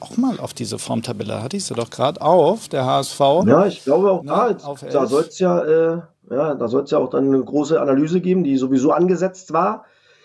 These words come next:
Speaker 2: Ich könnte mir vorstellen, dass das, wenn, äh, Tim Walter und der H S V jetzt am, am, am Wochenende in Nürnberg nicht gewinnt, dass man sich da vielleicht auch noch mal Gedanken macht und da vielleicht auch noch mal, äh, einen neuen Impuls setzen will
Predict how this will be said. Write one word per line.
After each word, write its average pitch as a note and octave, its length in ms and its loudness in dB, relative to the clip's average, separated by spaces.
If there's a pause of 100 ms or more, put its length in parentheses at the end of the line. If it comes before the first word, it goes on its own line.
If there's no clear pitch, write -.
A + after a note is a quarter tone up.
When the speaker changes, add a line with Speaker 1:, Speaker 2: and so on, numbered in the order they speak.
(220)
Speaker 2:
Ich - 160 -18
könnte G#3 260 0
mir F3 160 4
vorstellen, F3+ 460 0
dass B2+ 220 -4
das, B2 220 -4
wenn, C3 220 2
äh, B2 180 -4
Tim B2+ 160 0
Walter C#3+ 320 2
und C3 80 0
der B2 100 -2
H B2+ 80 0
S B2+ 100 -6
V C#3 100 2
jetzt C3+ 140 -2
am, B2+ 180 0
am, A#2+ 240 0
am A2+ 220 -4
Wochenende C3 300 2
in C3 80 4
Nürnberg C3+ 280 2
nicht C3+ 160 -4
gewinnt, F3 420 0 (460)
dass A#2+ 120 -12
man C#3 120 -2
sich C3 140 -6
da C#3 140 0
vielleicht C#3+ 220 0
auch - 160 0
noch G#3+ 160 2
mal D3 100 0
Gedanken C3 440 0
macht A2+ 240 -4
und A2+ 80 -8
da A#2 160 -6
vielleicht B2 220 -2
auch C#3+ 80 4
noch F#3 120 4
mal, C3 240 -2
äh, A#2+ 420 -2
einen A#2+ 200 -4
neuen C#3 220 4
Impuls D3 360 0
setzen C3+ 400 -4
will E3 340 2